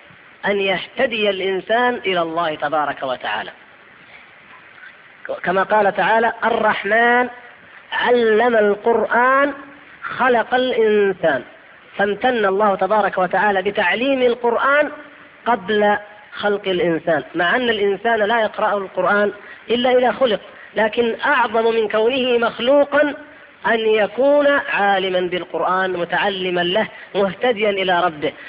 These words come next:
وإلا فكم من مخلوق لا يعرف ربه ولا يعرف القرآن،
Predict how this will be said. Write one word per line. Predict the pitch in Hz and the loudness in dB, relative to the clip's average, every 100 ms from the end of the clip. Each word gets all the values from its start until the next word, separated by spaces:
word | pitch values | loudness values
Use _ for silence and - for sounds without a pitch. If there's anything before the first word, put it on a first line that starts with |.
| - | -4
وإلا | 190 247 254 | 0 2 2
فكم | 220 220 302 302 | 0 2 2 2
من | 254 240 | 0 0
مخلوق | 220 - 226 269 285 277 - - - - | -2 0 2 4 4 0 -8 -20 -18 -6
لا | 196 | 0
يعرف | 208 208 202 185 | 2 2 0 0
ربه | 208 233 202 277 - - - | 0 -2 0 -2 -2 -18 -6
ولا | 190 208 | 0 0
يعرف | 226 214 214 | 0 0 -4
القرآن، | 196 208 202 254 294 | -4 -2 0 2 0